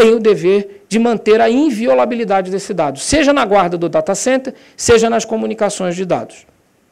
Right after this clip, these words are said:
Bom, mas existe na relação direta entre um provedor e um consumidor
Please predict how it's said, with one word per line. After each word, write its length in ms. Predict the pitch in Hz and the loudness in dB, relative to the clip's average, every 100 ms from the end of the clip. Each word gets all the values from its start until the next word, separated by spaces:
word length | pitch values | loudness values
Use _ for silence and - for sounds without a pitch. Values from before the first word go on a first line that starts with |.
| _ _ - - - _ - | _ _ -20 -20 -20 _ 0
Bom, 340 | 233 - - - _ - | 2 0 -12 -20 _ -4
mas 380 | 214 247 196 240 - _ _ _ | 0 2 0 -6 -8 _ _ _
existe 400 | 240 196 294 - | 0 2 4 4
na 140 | 277 240 | 0 2
relação 480 | 240 226 - 214 | 4 4 2 -2
direta 440 | 185 175 190 202 175 | -2 2 4 4 0
entre 300 | 160 160 175 | -2 -4 -6
um 80 | 165 | -2
provedor 540 | 180 160 165 151 151 | 0 0 0 2 0
e 60 | 156 | -2
um 100 | 160 | -6
consumidor 800 | 151 147 - 147 151 226 - | -6 -6 -6 -4 2 4 4